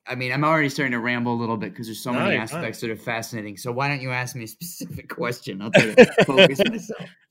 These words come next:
Speaker 2: Oh, so, so I see. I, I need to ask a better question. I got, okay. No,
Speaker 1: No,
Speaker 2: uh,
Speaker 1: yeah, it's your fault. No, I
Speaker 2: uh,
Speaker 1: just,
Speaker 2: I
Speaker 1: I'm so, you, you imagine writing eighty thousand words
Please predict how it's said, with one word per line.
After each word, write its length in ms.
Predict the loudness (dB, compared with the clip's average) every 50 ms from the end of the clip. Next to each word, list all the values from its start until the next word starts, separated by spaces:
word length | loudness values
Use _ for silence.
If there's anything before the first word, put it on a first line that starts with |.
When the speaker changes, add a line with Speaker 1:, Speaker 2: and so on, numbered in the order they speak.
| _ 0
Speaker 2:
Oh, 160 | 4 6 6
so, 300 | 6 4 2 0 0 0
so 240 | 0 -2 -2 0 2
I 100 | 2 2
see. 240 | 2 0 -2 -4 -2
I, 340 | -2 -2 -2 2 4 6 6
I 40 | 6
need 180 | 4 2 0 0
to 60 | 0
ask 200 | 0 0 -2 -4
a 40 | -6
better 200 | -6 -6 -6 -6
question. 480 | -6 2 4 4 4 4 2 -8 -6 0
I 120 | 0 2
got, 220 | 2 2 0 0 -2
okay. 180 | -2 0 4
No, 200 | 6 6 6 6
Speaker 1:
No, 60 | 4 2
Speaker 2:
uh, 80 | 0 0 2
Speaker 1:
yeah, 80 | 2 0
it's 160 | -2 -4 -2
your 140 | -2 -2 -2 0
fault. 340 | 0 0 -2 -2 -4 -8 -14 -14 -8 -2
No, 100 | 0 0
I 140 | 2 2 4
Speaker 2:
uh, 40 | 6
Speaker 1:
just, 200 | 6 6 6 6
Speaker 2:
I 80 | 4 4
Speaker 1:
I'm 120 | 4 4
so, 360 | 2 0 -2 0 0 -4 -6 -10 -20 _ _
you, 180 | -6 -4 -2 -2
you 240 | -4 -4 -8 -8 -4
imagine 460 | 0 0 2 2 2 0 -2 -2 -2 2
writing 360 | 2 4 4 4 4 4 2
eighty 240 | 2 2 0 0 0
thousand 480 | 0 0 2 4 4 4 2 0 0
words 460 | 0 0 2 2 2 2 0 -2 -4